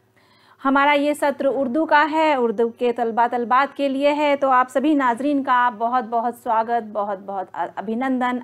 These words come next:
आदाब। आज हम लेकर आए हैं मौजू जलवा ए दरबार ए दहली के बारे में और ये मौजू है आज का और कक्षा दस के विद्यार्थियों के लिए है। ये, ये एक नज़्म है,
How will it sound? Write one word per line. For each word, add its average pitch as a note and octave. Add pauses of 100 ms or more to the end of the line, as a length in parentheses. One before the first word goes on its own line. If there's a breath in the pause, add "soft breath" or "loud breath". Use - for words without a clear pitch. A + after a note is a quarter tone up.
आदाब। F#3 (920 soft breath)
आज C#4
हम E4+
लेकर D4
आए C#4+
हैं E4+
मौजू C4+
जलवा B3
ए B3+
दरबार A3
ए A3+
दहली A#3
के E3+
बारे G#3
में B3+ (420 soft breath)
और A3
ये D4
मौजू C#4
है D#4+
आज C#4
का D4+
और A#3+
कक्षा B3+
दस C4
के D4+
विद्यार्थियों A#3
के B3+
लिए A3+
है। A#3+
ये, C4
ये A#3
एक A3+
नज़्म B3+
है, D#4